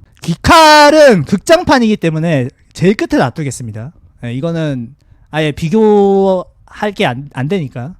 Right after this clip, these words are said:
사일런트는 입구 컷으로 가는 게 맞고, 솔직히 지금 기대치는 가치아 쿠타가 조금 더 높은 것 같아.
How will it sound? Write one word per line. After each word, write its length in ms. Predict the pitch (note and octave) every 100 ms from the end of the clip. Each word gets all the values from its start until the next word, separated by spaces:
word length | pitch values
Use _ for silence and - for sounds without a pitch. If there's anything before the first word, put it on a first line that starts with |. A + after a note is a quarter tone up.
| _
사일런트는 1160 | - - C4+ D4+ D#4 C4+ - A3 A3+ D3 A2 A#2 -
입구 260 | G3+ - C4
컷으로 300 | A#3 G#3+ F3
가는 220 | C#3 D#3
게 80 | D3+
맞고, 480 | G#2+ - C#3 A2 - - - -
솔직히 420 | - C4 C#4+ C4
지금 420 | - G3 D4+ D#4
기대치는 800 | - F#3 A3 - G#3+ A3 C#3 G#2+ -
가치아 440 | - - - B3+
쿠타가 340 | - A3 G#3+ F#3+
조금 240 | A#3 B3+
더 80 | A3+
높은 280 | C#3 - E3+
것 180 | A#2 -
같아. 140 | -